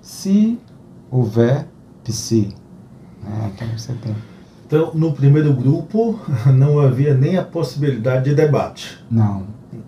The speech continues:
Speaker 2: E neste segundo, o debate girava em torno, não era, então, neste caso, não era nem de, sobre espíritos, era sobre poder
Speaker 1: É.
Speaker 2: da mente.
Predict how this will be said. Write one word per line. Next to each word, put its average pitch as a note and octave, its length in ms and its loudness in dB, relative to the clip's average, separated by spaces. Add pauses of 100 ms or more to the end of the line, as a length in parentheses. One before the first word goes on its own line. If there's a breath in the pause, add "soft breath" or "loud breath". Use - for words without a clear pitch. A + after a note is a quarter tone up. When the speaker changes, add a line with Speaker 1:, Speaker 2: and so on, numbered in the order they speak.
(320 loud breath)
Speaker 2:
E C3 100 0
neste E3 480 2
segundo, E3 1000 0 (420)
o A2 400 -10
debate B2 600 -4
girava B2+ 260 0
em A#2+ 60 2
torno, C3+ 400 4
não D#3 100 -2
era, D3 300 0 (280)
então, C#3 260 -4
neste E3+ 420 0
caso, B2 680 -4 (580 loud breath)
não A#2+ 160 -6
era A#2+ 100 -4
nem C3 260 0
de, D3 380 -2
sobre C3+ 440 0
espíritos, C3 1000 -6
era G#2 200 -8
sobre C3+ 520 -4 (840)
poder A#2+ 240 -2
Speaker 1:
É. A2+ 40 4
Speaker 2:
da G#2 140 2
mente. - 500 -8